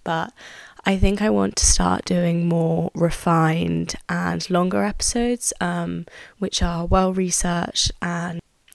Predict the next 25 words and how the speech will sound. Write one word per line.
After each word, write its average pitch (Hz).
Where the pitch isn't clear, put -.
very 180
pertinent 185
to -
people. 180
And 185
I 180
want, 185
you 208
know, 165
even 196
though 185
these 180
episodes 170
are -
gonna 170
be 170
longer, 165
it -
doesn't 175
mean 170
you 170
have 165
to -
sit -
down. 160